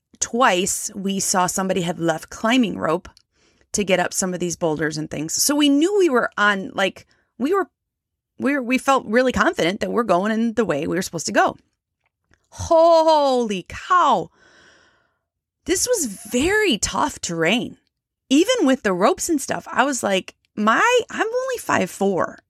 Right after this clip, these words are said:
Like, my legs can't get up some of these boulders with or without rope." Like,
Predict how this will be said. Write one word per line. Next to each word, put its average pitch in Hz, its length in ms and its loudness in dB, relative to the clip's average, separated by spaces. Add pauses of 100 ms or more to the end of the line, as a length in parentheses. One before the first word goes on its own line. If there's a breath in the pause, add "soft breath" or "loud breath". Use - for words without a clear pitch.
(120)
Like, - 400 -4
my 311 320 2
legs 285 340 0
can't 220 240 -2
get 220 140 2
up 196 180 2
some 190 160 -2
of 170 80 -4
these 147 160 -6
boulders 190 540 -4 (120)
with 254 220 2
or 302 80 0
without 190 460 0
rope." 240 340 0
Like, - 240 -6